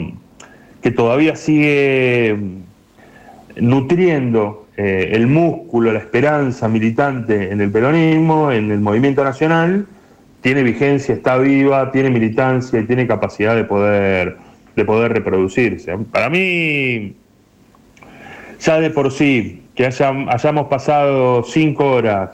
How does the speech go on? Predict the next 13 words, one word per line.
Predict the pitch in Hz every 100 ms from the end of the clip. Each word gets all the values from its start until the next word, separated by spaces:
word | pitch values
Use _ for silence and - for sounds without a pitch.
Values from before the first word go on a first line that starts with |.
| - _ -
eh, | 104 104 101 98 98 95
con | 101
el | 107 110
micrófono | 113 151 147 135
circulando, | 120 117 107 123 123 107 98 95 92
con | 101 101 101 101
compañera | 107 104 117 156 165
y | 147
compañero | 120 113 117 143 143 135 123 113
poniendo | 110 123 123
una | 120 113
propuesta | 110 131 127 120 110
política | 113 123 120 107 107 101 98